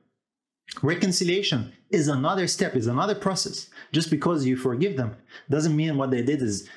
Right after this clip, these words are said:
is right or justified or that you approve of it. And God is the one who actually will deal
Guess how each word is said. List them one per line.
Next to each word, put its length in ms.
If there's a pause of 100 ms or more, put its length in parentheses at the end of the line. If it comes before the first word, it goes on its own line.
(140)
is 220
right 320 (160)
or 160
justified 680 (140)
or 100
that 220
you 100
approve 400
of 140
it. 240 (440)
And 200
God 280
is 140
the 100
one 300 (260)
who 140
actually 500 (220)
will 220
deal 420